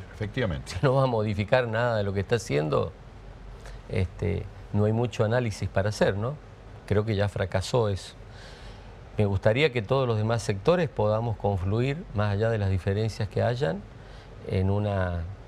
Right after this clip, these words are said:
Speaker 2: en una búsqueda de consensos, digamos.
Speaker 1: ¿Lo ves posible?
Speaker 2: Yo creo que sí, todo es posible en política. Política no hay ni odios eternos ni amores eternos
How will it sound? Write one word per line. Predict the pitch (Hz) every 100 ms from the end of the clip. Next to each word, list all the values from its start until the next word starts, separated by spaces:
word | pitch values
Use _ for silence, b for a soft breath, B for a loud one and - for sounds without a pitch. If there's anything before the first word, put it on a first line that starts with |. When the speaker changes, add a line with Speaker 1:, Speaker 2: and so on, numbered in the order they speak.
| - - - - -
Speaker 2:
en | 95
una | 101 113
búsqueda | 107 123 - 104 95
de | 92
consensos, | 90 92 90 90 82 - 87
digamos. | 87 85 85 82 -
Speaker 1:
¿Lo | 98
ves | 160
posible? | 170 - 139 170 143 - - - - - - - - -
Speaker 2:
Yo | 392
creo | 240 147
que | 120
sí, | 113 104 - - - - 113 - -
todo | - 240
es | 156
posible | 131 - 233 123
en | 98
política. | 101 101 92 90 90 - - - - - - B B -
Política | 120 165 147 131
no | 120
hay | 123 127 117
ni | 110 113
odios | 135 139 135 135 117 120
eternos | 101 147 160 175 127
ni | 107
amores | 107 120 110
eternos | 98 98 131 104 90 82